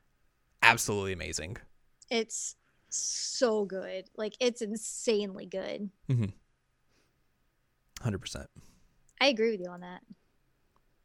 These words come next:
Speaker 1: I feel like that was one of those, like, awards that, like, immediate, as soon as we saw it, it was like,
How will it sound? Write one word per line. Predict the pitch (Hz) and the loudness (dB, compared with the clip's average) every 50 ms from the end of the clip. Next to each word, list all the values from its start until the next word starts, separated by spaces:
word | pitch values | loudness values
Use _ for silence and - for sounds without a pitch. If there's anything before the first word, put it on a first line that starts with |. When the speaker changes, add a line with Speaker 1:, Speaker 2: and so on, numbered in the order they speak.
| _ _ _ _ _ _ _ _ _ _ _ _ _ _ _ _ _ - - - - - - | _ _ _ _ _ _ _ _ _ _ _ _ _ _ _ _ _ -20 -16 -16 -10 -2 2
Speaker 1:
I | 113 | 6
feel | 120 135 | 8 10
like | 139 139 | 12 12
that | 139 | 12
was | 135 123 117 | 12 12 12
one | 123 127 | 10 8
of | 120 | 10
those, | 117 120 117 107 | 10 10 10 10
like, | 113 110 107 123 | 10 8 8 8
awards | 123 113 107 107 107 107 110 107 | 6 6 8 8 8 8 6 6
that, | 104 | 4
like, | 98 98 101 104 - | 4 4 2 0 0
immediate, | 117 110 110 113 117 110 | 0 2 4 4 4 4
as | - 113 | 4 4
soon | - 127 | 6 6
as | 117 110 | 6 6
we | 110 | 4
saw | - - 110 104 98 | 6 6 8 8 8
it, | |
it | 95 | 6
was | 104 101 | 4 2
like, | 101 98 - | 2 0 -2